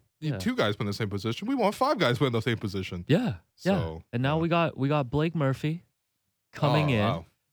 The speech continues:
Speaker 2: because he, he will be, uh, taking over the studio,
Speaker 1: Yeah.
Speaker 2: you know, in five minutes to start his new show. So welcome, Blake Murphy, host of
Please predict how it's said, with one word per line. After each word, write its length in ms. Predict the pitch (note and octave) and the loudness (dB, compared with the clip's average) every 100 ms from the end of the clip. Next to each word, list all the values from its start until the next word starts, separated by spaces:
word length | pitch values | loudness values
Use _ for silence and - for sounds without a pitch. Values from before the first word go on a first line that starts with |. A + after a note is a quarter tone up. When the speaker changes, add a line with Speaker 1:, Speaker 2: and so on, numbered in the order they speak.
| _ | _
Speaker 2:
because 640 | A2 - G#2+ G2+ G2 G2 - | -6 0 2 2 0 -6 -14
he, 280 | - A#2 B2 | -4 -2 -2
he 160 | A#2 B2+ | 0 -2
will 180 | B2 A2+ | 0 0
be, 240 | A#2 A2 | 0 2
uh, 260 | G#2 G2+ F#2+ | 2 0 -4
taking 320 | - A#2 C3 | -4 -4 -2
over 260 | B2 A#2 B2 | -2 0 -2
the 100 | A#2 | -4
studio, 640 | - G#2+ F#2 F#2 F#2 D3+ - - | -6 -4 -4 -4 -4 -8 -14 -10
Speaker 1:
Yeah. 200 | F#2 F#2 - _ _ - | -8 -8 -10 _ _ -4
Speaker 2:
you 60 | |
know, 160 | F#2+ G2 | -2 0
in 140 | G2+ | -2
five 260 | - F#2+ F#2 | 0 0 0
minutes 340 | F2 G2 - - | -4 -8 -12 -8
to 100 | G2+ | -6
start 300 | - G2+ G2+ | 0 0 2
his 120 | F#2 | 0
new 140 | F#2+ | -2
show. 400 | F2+ - E2+ D3 - _ _ _ _ _ _ _ | -2 -4 -4 -6 -10 _ _ _ _ _ _ _
So 160 | - G#2 | -4 0
welcome, 540 | F#2+ G2+ G#2 C#3+ E3 - _ _ _ _ _ _ _ _ | 2 2 0 -2 -4 -8 _ _ _ _ _ _ _ _
Blake 240 | - G#2 G2+ | 0 0 0
Murphy, 360 | F#2+ F2+ A#2 | -4 -4 -6
host 460 | B2+ A2 A2 A2+ - | -6 0 2 0 -4
of 400 | G2 F#2+ F#2+ F#2 | -4 -2 -2 -6